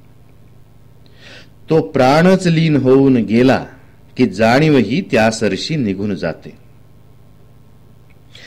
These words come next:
विषय चिंतन करिताना जाणीव राहते, तिचे करिता पुन्हा जन्म मरण ही येतात. तीच जाणीव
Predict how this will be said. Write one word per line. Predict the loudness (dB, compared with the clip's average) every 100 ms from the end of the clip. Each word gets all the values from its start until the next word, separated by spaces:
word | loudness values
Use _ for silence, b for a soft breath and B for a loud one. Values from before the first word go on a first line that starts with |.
| B -4
विषय | 0 0 2 2 0
चिंतन | 0 -4 -2 -2 -4
करिताना | -2 -2 -2 -2 -2 -2
जाणीव | -2 -4 -2 0 0
राहते, | -4 -8 -4 -4 -4 -18 -20 -20 -20 -20 -20 -20 -20 -20 -20 -20 -20 -20 -20 -20 -20 -20 -20 -20 -20 -14 -10
तिचे | -2 0
करिता | 0 0 -2 -2 -2 B B B -8
पुन्हा | -4 0 2 2
जन्म | 2 2 2 2
मरण | 2 0 0 0
ही | 0 0 0
येतात. | -2 -8 -18 -20 -20 -20 -20 -20 -20 -20 -20 -20 -20 -20 -20 -20 -20 -20 -20 -20 -20 -20 -20 b b b b -16 -4
तीच | -2 -2 -6
जाणीव | -4 0 2 2 0